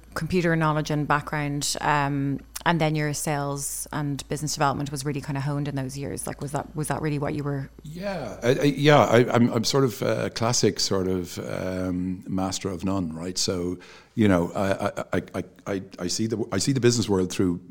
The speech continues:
Speaker 2: through, I suppose, marketing and sales, commercial eyes, but I always had an aptitude for technology,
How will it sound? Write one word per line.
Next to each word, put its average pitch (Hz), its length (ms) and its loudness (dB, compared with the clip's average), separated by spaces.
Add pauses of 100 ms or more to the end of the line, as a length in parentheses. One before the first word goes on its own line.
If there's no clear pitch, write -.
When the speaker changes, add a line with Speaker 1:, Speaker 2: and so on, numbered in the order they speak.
(140)
Speaker 2:
through, 87 540 -4
I - 20 -12
suppose, - 260 -6
marketing 98 520 0
and 85 180 -6
sales, 104 600 -2
commercial 107 420 0
eyes, 123 320 -2 (720)
but 107 140 2
I 107 120 4
always 101 260 2
had 87 120 -4
an 87 120 -4
aptitude 92 420 -6
for - 80 -4
technology, 87 680 -6